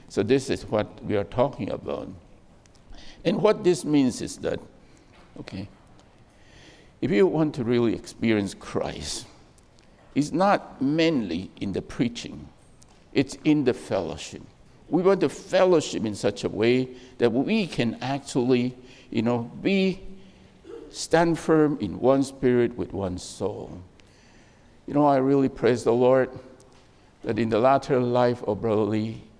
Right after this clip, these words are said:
he talks about blending. Blending is to give us a chance, an opportunity for us to all come together and fellowship with one another. Don't you think this is quite wonderful?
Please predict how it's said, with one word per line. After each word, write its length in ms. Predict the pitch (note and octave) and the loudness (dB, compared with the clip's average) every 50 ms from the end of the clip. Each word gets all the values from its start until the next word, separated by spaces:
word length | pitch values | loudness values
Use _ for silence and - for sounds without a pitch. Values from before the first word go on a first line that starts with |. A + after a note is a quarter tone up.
| _ - - _ _ _ _ _ - | _ -20 -20 _ _ _ _ _ -4
he 100 | C3 C3 | -4 -2
talks 300 | - - D3 C#3 - B2+ | 2 2 2 2 2 0
about 420 | G2+ G2 G#2+ G#2 F#2+ F#2+ F#2 - | 0 2 2 0 0 -2 -4 -6
blending. 580 | G2 G#2+ G#2 F2 E2+ D2+ B1+ D#2 D#2 - - - - - - _ _ _ _ _ _ _ _ - _ _ _ _ - | -4 -4 -4 -4 -6 -10 -12 -14 -16 -16 -18 -20 -20 -20 -20 _ _ _ _ _ _ _ _ -20 _ _ _ _ -12
Blending 560 | - G#2+ B2 E3+ F3+ F3 E3+ D#3+ D#3+ D#3+ D3+ | -6 0 2 2 2 2 2 2 4 4 2
is 120 | B2+ - - | 2 0 -4
to 60 | A2+ | -6
give 260 | F#2+ A#2 A#2 A2+ - | -4 -2 -2 -2 0
us 360 | A2+ A2+ A2 A#2 - - - - - - - - - _ _ | 0 -2 -2 -4 -8 -12 -16 -20 -20 -20 -20 -20 -20 _ _
a 60 | - - | -14 -12
chance, 640 | - - - A#2+ B2 G#2+ E2 - - - - - - _ _ _ _ _ - - - _ _ _ _ - - | -8 -6 -4 -2 -2 -4 -4 -8 -10 -14 -14 -16 -20 _ _ _ _ _ -20 -20 -20 _ _ _ _ -8 -2
an 100 | - B2 | 2 2
opportunity 880 | C3 B2+ - - - - - - - F#2+ - G2+ - - - A2 - - - - _ _ - _ _ - | 2 2 2 0 0 0 0 -4 -6 -6 -6 -6 -10 -10 -10 -12 -12 -14 -18 -20 _ _ -20 _ _ 0
for 180 | - D3 D3+ | 4 6 6
us 140 | G#3 A3 G#3+ | 6 6 4
to 80 | - - | 4 6
all 160 | D#3+ E3 D#3 | 6 6 4
come 280 | D#3 - D#3 D3+ C#3 B2+ | 4 2 0 0 2 0
together 460 | C3 A#2 B2 B2+ B2 A#2+ B2 A#2+ A#2+ | 0 0 2 2 4 4 4 2 2
and 240 | - B2 A2+ F#2+ - | 0 -2 -4 -4 -6
fellowship 680 | - - - - F3+ F3 E3 C#3 A#2+ - - - G2 - - - | -12 -8 -2 0 2 4 4 4 2 0 -4 -6 -8 -8 -8 -10
with 160 | F#2+ D#2+ - | -10 -8 -4
one 220 | G#2 G#2+ G#2 G2+ F#2+ | -2 -2 -2 -2 -4
another. 600 | F#2+ F2 - - - - - - A#1+ - G2+ G2+ G2+ - - _ _ - - - - - - - - - - - | -8 -8 -6 -6 -8 -8 -10 -10 -10 -10 -12 -14 -16 -20 -20 _ _ -20 -20 -20 -20 -20 -20 -20 -20 -12 -4 -2
Don't 200 | D3 D#3 D3 - | -2 0 0 0
you 100 | E3 D3+ | -2 0
think 240 | D3+ - C#3+ C#3 B2+ | 2 2 2 2 2
this 180 | C#3 C#3 - | 0 -2 -4
is 100 | G#2+ G#2+ | -6 -10
quite 320 | - - - B2 A#2 A#2+ - | -10 -2 2 2 2 2 2
wonderful? 760 | A#2 A2 A2 A2 G#2+ G#2+ G#2 - - G2 G2+ G#2 G2 G2+ | -2 -2 -2 -2 -2 -4 -4 -4 -4 -4 -4 -4 -4 -6